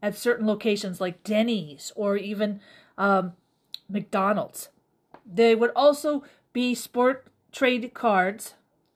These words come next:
that, um, they would be autographed, and you'll see those as you go along and do certain things.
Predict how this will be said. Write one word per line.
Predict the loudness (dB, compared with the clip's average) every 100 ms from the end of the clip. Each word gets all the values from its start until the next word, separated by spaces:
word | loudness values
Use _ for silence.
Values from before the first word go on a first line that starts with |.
| _ _ 4
that, | 6 8 4 2
um, | 2 2 0 2
they | 2
would | 2 -2
be | -6 -2
autographed, | 4 4 4 -2 -6 -8 -16 -8
and | -4
you'll | -2
see | -4 -4 -2
those | 0 0 0
as | -4
you | -4
go | -4 -2
along | -2 -4 -4
and | -6
do | -8 -12
certain | -10 -12 -12
things. | -14 -14 -16 -20